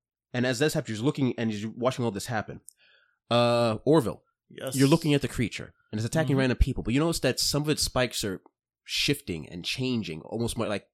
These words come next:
Speaker 1: from straight Rod, Ran Rob straight to, like, tentacly. And
Speaker 2: Oh,
Speaker 1: then,
Speaker 2: boy.
Speaker 1: and then a couple of those tentacles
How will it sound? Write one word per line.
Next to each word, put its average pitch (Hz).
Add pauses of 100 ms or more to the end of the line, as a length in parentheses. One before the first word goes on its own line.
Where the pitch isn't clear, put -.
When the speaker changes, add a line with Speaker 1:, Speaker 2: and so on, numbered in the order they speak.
(360)
Speaker 1:
from 117
straight 135
Rod, 117 (200)
Ran 113
Rob 107
straight 110
to, 104
like, 87 (140)
tentacly. 80 (360)
And 117
Speaker 2:
Oh, 117
Speaker 1:
then, -
Speaker 2:
boy. -
Speaker 1:
and 131
then 123
a -
couple 143
of 123
those 113
tentacles 107